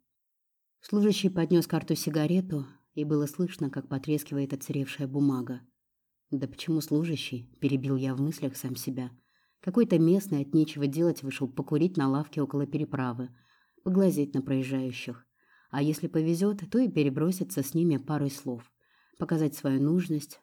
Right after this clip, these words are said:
посоветовать дельное. Видать, совсем скучная у него жизнь. Нас осветили дальним,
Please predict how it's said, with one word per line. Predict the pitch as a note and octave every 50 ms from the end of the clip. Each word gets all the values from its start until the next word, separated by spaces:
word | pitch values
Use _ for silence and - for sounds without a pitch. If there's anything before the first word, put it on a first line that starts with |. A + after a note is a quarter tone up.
| _ _ _ _
посоветовать | D3 C#3 - E3+ C#3+ B2 B2 B2+ C3+ C3+ C#3 C3+ C3 C3
дельное. | - C3+ B2+ C3 C3+ C3+ C3 B2+ C3 _ _ _ _ _ _ _ _ _ _ _
Видать, | F3+ F#3 F3+ G3 F#3 F#3 - - - -
совсем | - - D#3+ D3 - - F3+ E3 D#3
скучная | - - C#3 C3 - - C#3 B2+
у | B2
него | B2 B2+ A#2+ B2 A#2+
жизнь. | A#2 B2+ B2 A#2 A2+ A#2+ A#2+ A#2 - _ _ _ _ _ _ _ _ _ -
Нас | D3+ D3+ D#3 D#3+ D#3+ -
осветили | E3+ - - D3+ C#3 - E3 D#3 D3+
дальним, | D3 D3+ F3 F#3 G3 G3 F3+ D3 C3+ - - _